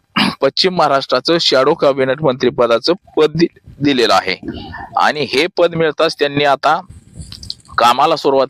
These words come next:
केली, असं एकंदरीत आपल्याला सगळ्यांना दिसतंय. काल परवा जे त्यांनी भेटीगाठी घ्यायला सुरू केले, तर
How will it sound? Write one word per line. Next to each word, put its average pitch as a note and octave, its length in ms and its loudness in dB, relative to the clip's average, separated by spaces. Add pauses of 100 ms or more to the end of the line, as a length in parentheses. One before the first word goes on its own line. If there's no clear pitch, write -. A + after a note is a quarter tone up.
केली, B2+ 360 0
असं B2 200 0
एकंदरीत A#2+ 540 0
आपल्याला G#2 360 0
सगळ्यांना G#2 400 -2
दिसतंय. G#2+ 400 -4
काल A2 180 2
परवा G#2+ 320 2
जे G#2 100 -4
त्यांनी G#2+ 280 -2
भेटीगाठी G2+ 500 -2
घ्यायला F#2+ 260 0
सुरू G2 220 2
केले, F#2 320 -4 (720)
तर C3 100 0